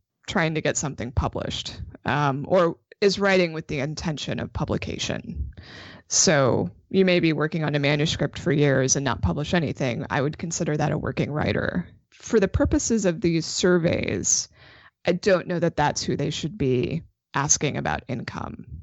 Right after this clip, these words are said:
I feel like most of us, when we're, when we're looking to these surveys, we wanna know, okay, what happens after your work is made public, after you start, you know, the,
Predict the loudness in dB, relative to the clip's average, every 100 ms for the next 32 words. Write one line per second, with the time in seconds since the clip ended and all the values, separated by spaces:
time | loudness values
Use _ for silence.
0 | -18 _ -2 -2 -4 -6 2 4 6 4
1 | 2 -2 -14 -20 -16 -4 2 2 2 2
2 | 2 2 2 -2 -2 -2 0 0 2 0
3 | -4 -14 _ _ _ _ 6 6 6 4
4 | 2 4 4 4 4 4 4 4 4 4
5 | 2 2 2 2 2 2 0 0 2 2
6 | 0 0 0 0 -2 -2 -6 -10 _ -2
7 | 0 2 2 2 0 0 -2 -2 -2 2
8 | 2 2 -2 -2 -2 -2 0 0 2 0
9 | -2 0 2 2 0 _ _ -20 -6 0
10 | 0 0 -8 _ _ _ -4 -4